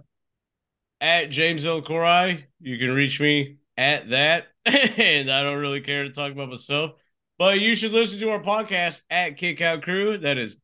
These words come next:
at Kick Out Crew. We, uh,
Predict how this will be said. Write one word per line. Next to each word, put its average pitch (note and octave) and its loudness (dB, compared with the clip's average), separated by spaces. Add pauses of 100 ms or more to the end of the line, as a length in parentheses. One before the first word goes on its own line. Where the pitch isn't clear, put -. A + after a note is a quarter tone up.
at B3+ 0
Kick D3+ -6
Out C3+ -4
Crew. E3+ -4 (440)
We, C#3+ 4
uh, B2 4